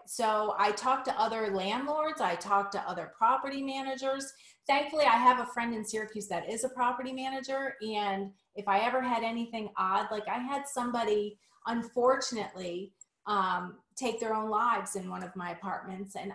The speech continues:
I was, even right now, I'm like, the thought of that just, it, it rocked my world, because I'm like, "What do you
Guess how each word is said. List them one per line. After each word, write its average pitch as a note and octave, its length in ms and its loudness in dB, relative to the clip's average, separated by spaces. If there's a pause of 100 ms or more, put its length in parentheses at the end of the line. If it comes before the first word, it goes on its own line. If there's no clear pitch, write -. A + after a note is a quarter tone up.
(120)
I C4+ 500 4
was, A3 320 4 (480)
even D4 280 -4
right B3 180 2
now, A#3+ 280 2
I'm G3 120 2
like, F#3+ 220 2 (460)
the G#3 200 -6
thought B3 340 6
of A3+ 120 -4
that F#3+ 300 4
just, - 320 -4 (480)
it, - 220 -10 (160)
it G#3+ 40 -8
rocked A3+ 340 4
my G#3 120 2
world, A#3+ 320 2
because G3+ 240 -2
I'm G3+ 160 2
like, G3 200 -2 (440)
"What A#3+ 220 -8
do C4+ 80 -10
you B3 220 -8